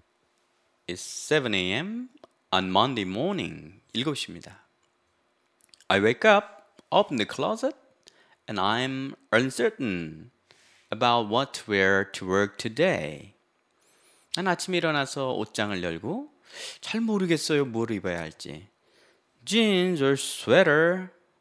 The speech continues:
아, 청바지에 세타 입을까? No, maybe a pair of shirt and a t-shirt are better. 어,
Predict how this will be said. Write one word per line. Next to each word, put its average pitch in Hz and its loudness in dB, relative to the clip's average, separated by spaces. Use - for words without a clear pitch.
아, 214 0
청바지에 98 -2
세타 - -10
입을까? 262 -10
No, 123 4
maybe 104 4
a 92 0
pair 120 4
of 95 2
shirt 120 0
and 87 -4
a 80 -6
t-shirt 120 0
are 85 0
better. 151 0
어, 123 -6